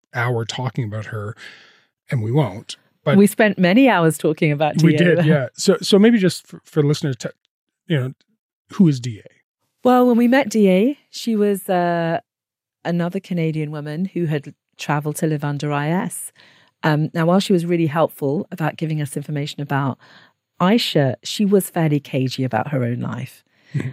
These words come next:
Speaker 2: uh, specifically about her husband or
Speaker 1: Right.
Speaker 2: her ex-husband. Her ex-husband was British, and he was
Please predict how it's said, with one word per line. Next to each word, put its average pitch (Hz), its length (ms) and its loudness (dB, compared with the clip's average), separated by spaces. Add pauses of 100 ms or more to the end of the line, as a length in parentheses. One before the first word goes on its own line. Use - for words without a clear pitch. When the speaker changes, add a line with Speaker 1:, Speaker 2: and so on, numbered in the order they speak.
(180)
Speaker 2:
uh, 156 300 4 (340)
specifically 175 1120 -2
about 147 720 -8 (260)
her 175 100 -4
husband 135 680 -2 (500)
or 160 180 4
Speaker 1:
Right. 143 80 0
Speaker 2:
her 143 220 -4 (160)
ex-husband. - 760 -4 (600)
Her 175 180 2
ex-husband 165 720 -2
was 151 140 -12
British, - 640 -2 (560)
and 170 220 0
he 190 260 0
was 165 640 -4